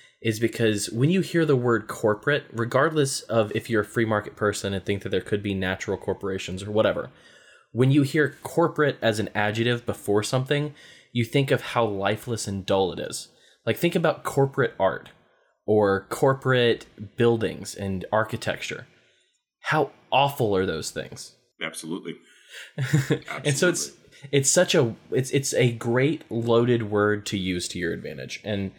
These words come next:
Speaker 1: like, I've been spending a lot of time lately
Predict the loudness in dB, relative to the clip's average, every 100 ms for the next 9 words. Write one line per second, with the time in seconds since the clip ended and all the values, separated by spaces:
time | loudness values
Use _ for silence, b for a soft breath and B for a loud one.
0 | b b b b 0 4 4 2 2 2
1 | 0 -2 -2 0 2 0 2 0 0 -4
2 | -4 -4 -4 -6 -6 -10 -12